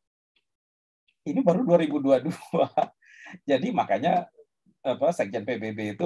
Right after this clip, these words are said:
atau termasuk I P C C, ini kita sudah code red for humanity. Jadi I P C C sudah statement, keluar statement. This is code red for humanity. Ini, eh, nggak bisa main-main dan nggak bisa hanya sekedar,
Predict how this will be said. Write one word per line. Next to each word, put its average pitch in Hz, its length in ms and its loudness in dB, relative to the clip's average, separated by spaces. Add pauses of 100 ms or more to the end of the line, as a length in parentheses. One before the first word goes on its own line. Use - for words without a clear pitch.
atau 92 160 0
termasuk 95 320 -6
I 101 160 0
P 104 160 -8
C 101 160 -6
C, - 320 -6
ini - 320 -10
kita - 240 -2
sudah - 320 -2
code 110 320 -2
red 180 240 4
for 160 160 -4
humanity. 165 960 -2 (720)
Jadi 240 320 -4
I 277 160 10
P 190 80 0
C 180 160 -2
C 180 160 -2
sudah 285 320 4
statement, - 480 0
keluar 214 240 2
statement. - 400 -6 (720)
This 151 160 0
is - 80 -2
code 165 240 4
red 135 240 2
for 135 160 2
humanity. 117 640 -2 (720)
Ini, 131 400 -4
eh, 107 640 4 (100)
nggak 104 240 2
bisa 110 160 2
main-main 110 560 2
dan 117 160 8 (1040)
nggak 123 320 4
bisa 139 160 -2
hanya 135 240 4
sekedar, 143 560 6